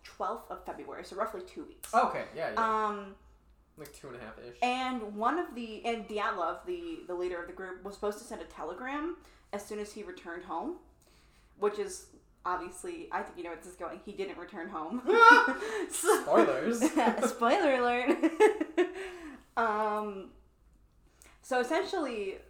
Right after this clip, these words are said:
Speaker 1: I'll get into, like, the details of what happened, but in, in a second. <laughs> I'll get into the details in a second. Um, so essentially, this group went hiking,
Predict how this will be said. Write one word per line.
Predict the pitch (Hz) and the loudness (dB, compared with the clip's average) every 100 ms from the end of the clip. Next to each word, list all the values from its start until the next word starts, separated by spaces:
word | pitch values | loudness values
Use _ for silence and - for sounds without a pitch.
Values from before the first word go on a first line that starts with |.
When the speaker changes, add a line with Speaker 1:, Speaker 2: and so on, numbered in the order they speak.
| - _ _ - | -20 _ _ 2
Speaker 1:
I'll | 196 247 330 | 6 6 4
get | 330 | -2
into, | 294 | -4
like, | 214 214 | -6 -8
the | - | -10
details | 180 226 190 | -12 -8 -8
of | - 156 | -10 -12
what | 151 - | -10 -8
happened, | 247 247 339 349 285 - | -6 -6 -6 -6 -6 0
but | 208 - - - - - _ _ _ _ _ _ _ _ _ | 0 0 -2 -16 -20 -20 _ _ _ _ _ _ _ _ _
in, | 233 220 | -4 -2
in | 226 | -2
a | 196 | -4
second. | - - - | -8 -14 -14
<laughs> | - | -6
I'll | 294 | 0
get | 285 277 | 4 4
into | 269 | 2
the | 214 | -8
details | 233 220 185 | -8 -6 -6
in | 170 | -8
a | |
second. | - - - - - - - | -16 -20 -20 -20 -20 -10 0
Um, | 247 - 196 - - - - | 2 2 0 -14 -20 -20 -18
so | - 262 | 0 2
essentially, | 254 302 427 - 233 180 175 - - - - _ _ _ | 2 -2 -4 -2 -2 -2 -4 -14 -20 -20 -20 _ _ _
this | 196 269 | -4 -4
group | - 339 | -4 -6
went | 294 180 180 - - _ _ _ - | -4 -4 -6 -12 -20 _ _ _ -12
hiking, | 185 156 165 156 180 | -10 -8 -10 -12 -14